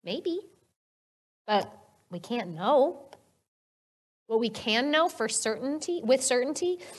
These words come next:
is that somehow Hannah knew. She knew, knew that God was worthy of this sacrifice. She knew that she could trust him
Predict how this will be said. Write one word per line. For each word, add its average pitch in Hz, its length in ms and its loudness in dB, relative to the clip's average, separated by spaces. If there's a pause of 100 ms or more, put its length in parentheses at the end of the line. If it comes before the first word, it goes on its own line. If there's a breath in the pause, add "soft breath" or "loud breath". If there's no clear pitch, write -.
(440 loud breath)
is 214 140 -4
that 226 140 0
somehow 262 480 0
Hannah 208 320 -2
knew. 262 400 0 (960)
She 220 240 -6
knew, 214 960 2 (120)
knew 185 560 -6 (720 soft breath)
that 190 140 -6
God 202 220 2
was 220 180 0
worthy 190 520 -4
of 175 120 -10
this 180 180 -4
sacrifice. - 640 -8 (160 loud breath)
She - 280 2
knew 320 360 6
that 233 160 0
she - 180 -2
could - 260 -2
trust - 480 0
him 185 360 -8